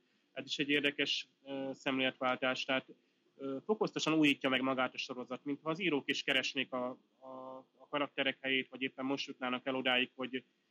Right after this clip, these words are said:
hogy megtalálják azt a hangot, amivel, ö, ezt a sorozatot, ö, szeretnék írni. Feltételezem, hogy egyébként ilyenkor rendező és íróváltás van, és talán ezért látunk,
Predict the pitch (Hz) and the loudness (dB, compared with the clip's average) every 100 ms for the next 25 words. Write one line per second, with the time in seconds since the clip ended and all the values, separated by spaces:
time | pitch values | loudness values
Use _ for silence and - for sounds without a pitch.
0 | _ _ _ _ - 123 135 - 127 127 | _ _ _ _ -14 -4 -4 0 2 4
1 | 127 127 131 - 131 131 127 131 127 123 | 2 0 -6 -4 -2 -2 -2 -2 -2 2
2 | 127 127 131 135 131 131 135 135 127 _ | 2 2 -2 -8 -10 -8 -10 -12 -16 _
3 | _ - 139 135 135 135 131 131 135 - | _ -18 -12 -6 -2 0 0 0 -2 0
4 | 135 127 - 131 127 127 - 127 123 135 | -2 0 0 -2 0 -6 -4 -4 0 2
5 | 151 147 - 147 143 139 139 151 135 135 | 2 -2 0 0 2 2 2 2 2 4
6 | 135 - 139 131 135 127 131 139 139 127 | 4 2 -2 0 -2 -2 0 2 2 -2
7 | 131 127 143 135 127 123 117 123 - 131 | -6 -8 -6 -6 -2 -4 -2 -6 -6 -6
8 | 131 131 - 127 127 127 123 127 127 131 | -4 -6 -6 -6 -4 -4 -4 -6 -6 -6